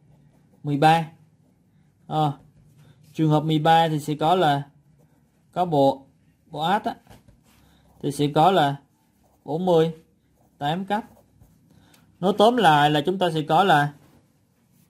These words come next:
suy ra omega A, số phần tử omega A là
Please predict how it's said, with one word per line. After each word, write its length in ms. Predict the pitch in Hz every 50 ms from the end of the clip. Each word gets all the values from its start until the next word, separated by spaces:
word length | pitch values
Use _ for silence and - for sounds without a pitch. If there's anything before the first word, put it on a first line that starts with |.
| _ _ _ _ _ _ _ _ _ _ _ _
suy 300 | - - 170 170 170 165
ra 220 | 170 170 165 165
omega 640 | 143 165 170 165 165 165 165 165 165 160 160 165 170 - _ _ _ _ _ _ _ - _ _ _ _ _ - _ _ _ _ _ -
A, 360 | - 160 165 165 160 160 160 156
số 200 | - - 196 208
phần 180 | 190 165 151 151 -
tử 160 | 131 135 139
omega 500 | 151 165 175 170 165 160 160 160 156 160
A 40 | 160
là 260 | 156 147 143 135 135